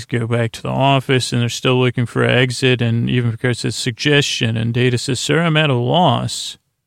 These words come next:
And then Data learns about light cards. What does that mean?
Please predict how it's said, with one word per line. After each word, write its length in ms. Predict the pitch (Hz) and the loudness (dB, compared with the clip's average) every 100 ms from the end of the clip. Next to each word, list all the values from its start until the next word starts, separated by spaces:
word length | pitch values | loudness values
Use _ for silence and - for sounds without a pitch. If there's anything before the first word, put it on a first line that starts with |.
| _ _ _ _ _ _ | _ _ _ _ _ _
And 140 | - 120 | -6 -2
then 180 | 127 120 | 0 2
Data 360 | 127 135 147 | 2 2 4
learns 400 | 127 131 143 135 | 2 4 4 4
about 300 | 127 120 123 | 2 2 0
light 420 | 123 120 127 170 | 0 2 2 0
cards. 580 | - 123 113 117 120 - | -6 -4 -2 -2 -4 -6
What 140 | 131 151 | -6 -4
does 160 | 131 | -4
that 260 | 127 123 151 | -2 2 2
mean? 520 | 120 117 117 120 | 2 -2 -4 -6